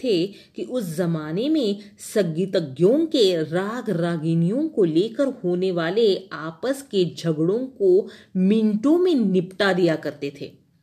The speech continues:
शहजादे मुराद की प्रेमिका सरसबाई भी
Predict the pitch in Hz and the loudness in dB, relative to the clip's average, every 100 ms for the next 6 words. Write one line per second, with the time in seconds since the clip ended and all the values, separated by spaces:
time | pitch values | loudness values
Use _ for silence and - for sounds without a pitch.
0 | _ _ _ _ _ - - 254 254 247 | _ _ _ _ _ -6 -2 0 0 0
1 | 285 311 370 294 175 160 180 240 - - | 2 6 6 6 2 2 0 -2 -6 -6
2 | - - 156 175 226 254 196 165 - _ | -4 0 0 0 -4 -4 -4 -6 -12 _
3 | - - - 220 269 302 190 214 220 247 | -20 -2 4 6 6 4 0 0 0 -4
4 | 202 190 165 | -4 -4 -6